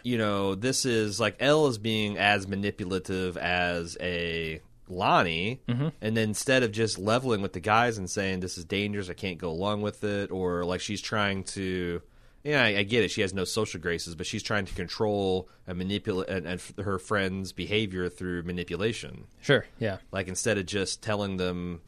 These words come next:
Speaker 1: "I can't help you," or whatever, she's, she's actively trying to thwart it. And I get it. She knows a lot more about the situation and danger, which we got a lot more of her backstory when,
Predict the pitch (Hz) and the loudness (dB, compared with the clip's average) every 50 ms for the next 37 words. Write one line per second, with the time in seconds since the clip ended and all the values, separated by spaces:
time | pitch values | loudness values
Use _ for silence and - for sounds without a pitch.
0 | - - 90 90 90 - 101 90 73 - 101 101 95 - 98 95 92 90 85 80 | -6 -2 -2 -2 -2 -2 -4 -6 -4 -2 -2 -2 -2 -2 -4 -4 -2 -2 -2 -4
1 | 80 85 85 87 101 110 110 95 90 87 85 85 - - - 92 85 80 - - | -2 -2 -2 0 2 0 0 0 0 0 0 -2 -2 -4 -6 -6 -6 -8 -10 -12
2 | - - 98 90 82 95 90 90 - - 78 85 82 - - 92 82 78 78 - | -10 -8 -8 -4 0 0 0 0 -2 -6 -6 -6 -6 -4 -4 -4 -4 -4 -6 -6
3 | 123 123 117 107 120 170 202 202 226 208 131 82 - - - - - - - - | -2 0 0 2 2 2 0 2 2 2 2 2 0 -2 -8 -18 -20 -18 -14 -8
4 | - 143 143 139 131 131 123 120 117 117 113 113 98 101 104 101 90 101 104 101 | -6 -4 0 2 4 4 4 4 2 2 2 0 2 4 4 4 4 2 2 2
5 | 101 95 90 - - - 101 90 - 101 95 92 90 - 92 87 82 80 80 92 | 2 0 -2 -2 -6 -6 -6 -6 -4 -2 -2 0 -2 -2 -4 -6 -6 -4 -2 -2
6 | 90 90 90 90 87 90 87 85 85 80 - - - - - - - - - - | -2 -2 -2 -2 -2 -2 0 0 -2 -2 -6 -12 -20 -20 -20 -20 -20 -20 -16 -6
7 | - 113 - 117 113 90 120 110 107 - 98 104 107 101 95 107 107 104 110 117 | -4 -2 0 0 0 4 6 6 6 6 4 4 4 4 4 4 4 4 4 4
8 | 113 117 117 120 123 - - - 139 139 143 143 143 143 135 107 98 92 90 90 | 4 6 4 4 4 2 -2 -2 0 2 4 4 4 4 4 2 2 0 0 -2
9 | 90 87 82 | -4 -6 -6